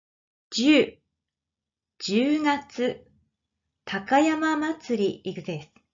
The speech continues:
Yes.十月に高山祭りがあります。十一。十一月。七五三、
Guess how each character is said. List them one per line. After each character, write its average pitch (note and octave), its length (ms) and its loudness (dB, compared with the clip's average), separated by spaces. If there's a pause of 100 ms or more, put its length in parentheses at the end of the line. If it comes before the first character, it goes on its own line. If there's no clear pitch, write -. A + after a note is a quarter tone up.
(2500)
Yes. F#3+ 360 4 (840)
十 A3+ 280 4
月 D#4 360 -4
に G#3 420 -2 (100)
高 G3 320 -2
山 D4+ 280 2
祭 D#4 460 -2
り A3 60 2
が G3 300 -2
あ G3 60 -4
り G3 140 0
ま G3+ 200 0
す。 - 280 -16 (3250)
十 D4 280 4
一。 D#4 560 -2 (880)
十 A3 260 0
一 D4+ 260 -4
月。 B3 600 -4 (760)
七 G#3+ 640 -4
五 D#4 160 0
三、 D4 500 -4